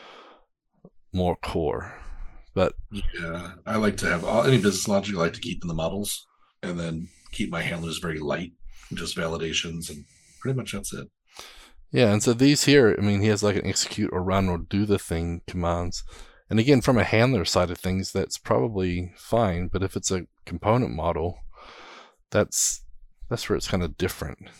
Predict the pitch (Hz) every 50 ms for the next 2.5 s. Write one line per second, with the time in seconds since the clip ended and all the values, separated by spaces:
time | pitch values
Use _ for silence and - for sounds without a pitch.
0 | _ - 98 90 - - 113 110 113 110 - - 180 185 170 123 101 101 104 110
1 | - - 104 - - - - - 101 92 - - - - - - - - _ 104
2 | 98 95 - - - 104 101 104 104 -